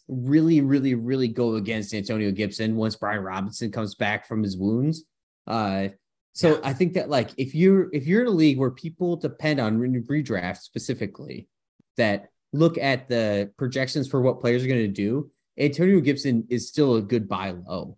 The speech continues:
Speaker 1: in my opinion, because he's still very talented. McKissick is aging out,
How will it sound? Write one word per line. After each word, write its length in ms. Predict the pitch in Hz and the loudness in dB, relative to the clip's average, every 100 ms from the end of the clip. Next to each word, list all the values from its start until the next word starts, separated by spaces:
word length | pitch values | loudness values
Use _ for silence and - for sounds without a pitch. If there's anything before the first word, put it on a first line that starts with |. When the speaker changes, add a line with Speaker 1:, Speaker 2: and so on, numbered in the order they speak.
| _ | _
Speaker 1:
in 140 | 92 104 | -6 -4
my 160 | 95 | -4
opinion, 580 | 87 101 90 92 92 - _ _ _ _ | -6 -8 -8 -8 -8 -10 _ _ _ _
because 300 | 131 139 139 | 0 2 2
he's 160 | 165 160 | 0 0
still 180 | 175 143 | 2 2
very 380 | 107 113 139 | 2 0 0
talented. 680 | 135 127 123 110 101 101 101 - _ 117 | -2 -2 -2 -4 -2 -2 -4 -12 _ -2
McKissick 460 | 131 165 165 185 | 2 2 0 0
is 160 | 156 113 | -2 0
aging 380 | 117 131 131 113 | 0 2 2 -2
out, 320 | 104 98 - | -4 -6 -10